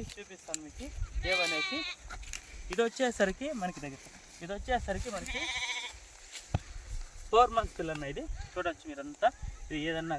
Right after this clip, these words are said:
కానీ క్వాలిటీ. ఇది ఫోర్ మంత్స్ పిల్ల మనకి. బాగా కాళ్ళు కానీ అన్నీ చూడొచ్చు మీరు, బాగా క్వాలిటీ ఉండాలి. దీనికి లింగాలు అనేవి లేవు,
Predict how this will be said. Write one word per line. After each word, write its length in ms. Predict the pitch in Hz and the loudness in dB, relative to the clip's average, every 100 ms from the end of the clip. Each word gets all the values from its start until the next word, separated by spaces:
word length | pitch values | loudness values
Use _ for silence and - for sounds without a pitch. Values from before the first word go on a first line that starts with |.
| 151 | 2
కానీ 160 | 180 247 | 2 -2
క్వాలిటీ. 360 | 165 156 151 269 277 - - - - - | 2 2 4 -2 -2 -14 -16 -14 -14 -6
ఇది 80 | 170 - | -6 4
ఫోర్ 180 | 185 180 | 4 4
మంత్స్ 200 | 165 - 143 | 0 -4 -4
పిల్ల 120 | 143 | -2
మనకి. 260 | 135 135 233 302 - - - - - - - - - - - 151 | -2 -4 -6 -6 -8 -10 -10 -14 -18 -18 -18 -18 -18 -18 -12 -2
బాగా 260 | 156 147 165 - - 196 247 | -2 -2 -6 -8 -8 0 4
కాళ్ళు 300 | 247 165 170 151 | 10 10 10 2
కానీ 240 | 147 151 160 254 269 | 0 0 -4 -4 -2
అన్నీ 280 | 151 285 175 151 | 0 0 -2 0
చూడొచ్చు 340 | 143 139 - 135 | 2 0 0 -6
మీరు, 140 | 143 214 214 196 - - - - - - 143 | -6 -6 -8 -12 -12 -14 -16 -18 -16 -14 2
బాగా 140 | 147 156 | 4 4
క్వాలిటీ 300 | 147 156 151 139 | 4 4 6 0
ఉండాలి. 280 | 135 127 208 170 | 0 -4 -2 -2
దీనికి 240 | 185 190 180 | -2 2 4
లింగాలు 300 | 208 233 208 | 12 12 12
అనేవి 200 | 208 208 165 | 8 6 8
లేవు, 260 | 185 165 | 8 8